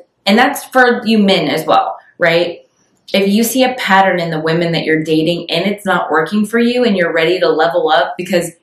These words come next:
you can, you're not stagnant to this damaged person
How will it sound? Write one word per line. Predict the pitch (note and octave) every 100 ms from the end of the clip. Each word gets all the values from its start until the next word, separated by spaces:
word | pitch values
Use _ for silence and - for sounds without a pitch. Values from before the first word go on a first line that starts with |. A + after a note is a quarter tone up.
| _
you | G3+ B3 B3
can, | - A3 F3+ - - - _
you're | G3+ A3
not | D#4 D4+
stagnant | - - - A3 A3 G#3 F3 -
to | F3+
this | F3 F3 D#3
damaged | - F3 F#3+ F#3 F3 E3+ - -
person | - G3+ G3 F#3+ D#3+ D#3 D#3